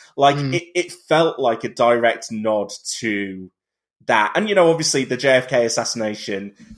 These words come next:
Speaker 1: there is, there is so much, uh, wrapped up in the J F K assassination around, like, you know, the corruption, the corruption of this, you know, uh, revered political figure who maybe had mob links and maybe, you know, was,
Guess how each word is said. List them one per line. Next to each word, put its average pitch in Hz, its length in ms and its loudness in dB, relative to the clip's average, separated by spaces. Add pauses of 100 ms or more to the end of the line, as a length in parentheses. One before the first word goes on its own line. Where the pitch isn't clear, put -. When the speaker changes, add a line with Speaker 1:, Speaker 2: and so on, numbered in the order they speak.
(420)
Speaker 1:
there 127 220 0
is, - 220 -2
there 131 120 0
is 135 140 2
so 175 540 4
much, - 600 -2
uh, 113 160 4
wrapped 107 400 0
up 104 140 0
in 104 80 -4
the 101 60 -2
J 107 100 -2
F 98 180 0
K 98 160 -2
assassination 95 640 -6
around, 95 380 -6
like, 98 240 -6
you 117 120 -8
know, 95 180 -4 (380)
the 139 100 0
corruption, - 840 -2
the 127 80 -2
corruption 120 580 -2
of 107 200 -2
this, - 480 -2 (280)
you 120 140 -4
know, 101 400 2 (160)
uh, - 160 -6
revered 113 920 0
political 107 480 -4
figure 107 340 -2
who 117 160 -2
maybe 113 460 0
had 113 240 -2
mob 110 260 2
links 104 460 -4
and 110 200 -2
maybe, 107 460 0
you 104 160 -6
know, 101 320 -2
was, 101 420 -8